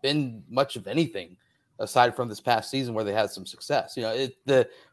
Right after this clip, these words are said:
perception is starting to change. And as these kids get younger, you know, the, the recruits get younger, they, they don't see the, the Michigan from the nineties. You know, they don't see the, these past teams. They see the, the Sauce Gardners and, you know, the Alec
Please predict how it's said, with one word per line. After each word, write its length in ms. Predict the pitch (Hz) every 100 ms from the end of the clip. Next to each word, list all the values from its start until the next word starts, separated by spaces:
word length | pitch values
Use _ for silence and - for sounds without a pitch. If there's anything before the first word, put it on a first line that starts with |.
| _ _
perception 460 | 160 151 214 208 165
is 80 |
starting 300 | - 143 117
to 60 | 101
change. 440 | - 127 92 92
And 120 | 104 104
as 440 | 110 113 107 - _ _ -
these 200 | 131 120
kids 360 | - 131 131 -
get 180 | 143
younger, 640 | 131 151 170 123 117 139 117 -
you 120 | 120
know, 120 | 117
the, 260 | 120 120 92 - -
the 100 | 131
recruits 360 | 135 151 143 -
get 100 | 117
younger, 340 | 156 165 123
they, 300 | 120 120 110 _ - _ -
they 80 |
don't 200 | 156 185
see 320 | - 214 214 139
the, 200 | 113 -
the 80 | 113
Michigan 380 | 139 143 - 110
from 160 | 120 110
the 80 |
nineties. 680 | 107 95 90 95 95 92 -
You 300 | 107 107 117
know, 60 | 117
they 100 | 143
don't 180 | 156 -
see 300 | - 180 151
the, 320 | 127 123 110 - - -
these 160 | 127 -
past 380 | - 131 123
teams. 160 | 131 117
They 100 | 123
see 320 | - 196 202
the, 220 | 127 127 - 107 _ _
the 40 | -
Sauce 320 | - 120 -
Gardners 520 | 113 104 98 90 95
and, 100 | 101
you 60 | 92 _ - -
know, 80 | 110
the 100 | 104
Alec 260 | 117 123